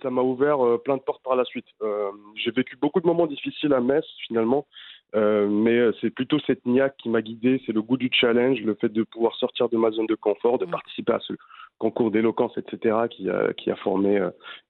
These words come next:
Speaker 1: heu, ma personnalité aujourd'hui.
Speaker 2: Comme je le dis souvent dans Job Story, de faire quelque chose qu'on aime parce qu'au final, même quand on se retrouve confronté à des difficultés,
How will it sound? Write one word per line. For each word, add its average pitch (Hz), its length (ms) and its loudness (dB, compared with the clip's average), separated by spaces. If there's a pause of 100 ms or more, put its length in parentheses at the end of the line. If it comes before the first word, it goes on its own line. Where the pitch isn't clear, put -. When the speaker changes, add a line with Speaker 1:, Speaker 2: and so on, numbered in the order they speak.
Speaker 1:
heu, - 180 0
ma 98 120 0
personnalité - 440 -2
aujourd'hui. - 320 -4
Speaker 2:
Comme 190 240 -4
je 175 80 -8
le 196 60 -6
dis 196 140 -6
souvent 220 340 -8
dans 220 160 -4
Job 190 180 -4
Story, 214 300 -6
de 220 100 -6
faire 202 200 -10
quelque - 200 -10
chose 214 240 -6
qu'on 185 260 -2
aime 262 200 0
parce 185 180 -8
qu'au 202 120 -10
final, 185 320 -4
même 247 180 0
quand - 220 -4
on 240 80 -4
se - 100 -6
retrouve 214 360 -6
confronté 190 460 -4
à 185 80 0
des 175 120 -6
difficultés, 180 680 -10